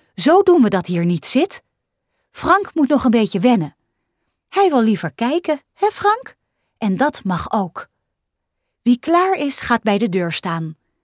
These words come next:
Twee aan twee in een keurige rij. "En denk erom, geen geduw, want dan komt er een boksing," zegt Erik. "Ja," zegt Daan, "en dan heb ik een deuk in mijn bil."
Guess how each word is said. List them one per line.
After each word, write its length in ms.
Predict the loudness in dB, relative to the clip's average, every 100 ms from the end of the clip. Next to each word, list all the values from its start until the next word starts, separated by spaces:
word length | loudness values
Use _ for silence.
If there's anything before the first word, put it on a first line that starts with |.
| _ _ _ _
Twee 340 | -2 2 2 0
aan 200 | -4 -4
twee 440 | -4 0 0 0 -2
in 120 | -2
een 160 | -2 -4
keurige 600 | -4 -2 -2 -4 -4 -2
rij. 320 | -4 -6 -14 _ _ _ _ _ _
"En 220 | 0 2 4
denk 260 | 4 2
erom, 400 | 0 -6 -6 -10 _ _ _ _
geen 480 | -10 -2 2 2 0
geduw, 560 | 0 2 4 4 4
want 280 | 2 2 4
dan 380 | 4 4 2 -2 _ _ _ _ _ _
komt 300 | 2 2 4
er 100 | 2
een 140 | 4 4
boksing," 680 | 4 2 0 2 2 -2 -4 _ _
zegt 300 | -4 -4 -2
Erik. 560 | -2 -2 -2 -6 -10 -20 _ _ _ _
"Ja," 240 | 0 0 0 _ _ _
zegt 300 | -4 -2 0
Daan, 360 | 2 2 0 -6 _ _ _
"en 160 | 2 4
dan 160 | 4
heb 140 | 4 2
ik 120 | 2
een 140 | 2
deuk 260 | 4 2 2
in 120 | 0
mijn 160 | 2 4
bil." 320 | 4 4 0